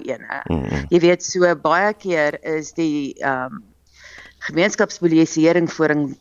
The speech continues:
Speaker 1: daar lank voor die polisie daar is.
Speaker 2: Hmm. Da-, daar word gesê dat van ons polisielede nie goed opgelei is nie. Nou wil ek vra, is ons gemeenskapsforums opgewasse teen die vlakke en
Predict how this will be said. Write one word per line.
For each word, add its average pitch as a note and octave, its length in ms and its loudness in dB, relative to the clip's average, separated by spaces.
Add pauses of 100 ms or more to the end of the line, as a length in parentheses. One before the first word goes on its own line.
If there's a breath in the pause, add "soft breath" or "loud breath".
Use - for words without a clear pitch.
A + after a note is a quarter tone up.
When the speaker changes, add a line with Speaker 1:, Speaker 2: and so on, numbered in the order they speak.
(100)
Speaker 1:
daar C3+ 280 2
lank B3 640 0
voor D#3 180 -4
die D3 100 -4
polisie A2 440 -8
daar - 420 -10
is. - 80 -16
Speaker 2:
Hmm. D#2 520 -2 (720 loud breath)
Da-, F3 240 0
daar G3+ 140 2
word G#3+ 200 2
gesê G3 360 4
dat G3 200 2
van F3 180 2
ons F3 180 2
polisielede A#2+ 800 4
nie C3+ 100 2
goed - 240 -6
opgelei G2+ 580 2
is F2 140 0
nie. C#3 100 -2
Nou C3+ 220 2
wil B2+ 120 2
ek F#2 140 -2
vra, B2+ 420 2
is B2 120 -2
ons C3 180 2
gemeenskapsforums D3 1160 2
opgewasse A#2+ 560 0
teen A#2+ 140 0
die A2+ 100 2
vlakke B2+ 320 0
en A#2 120 2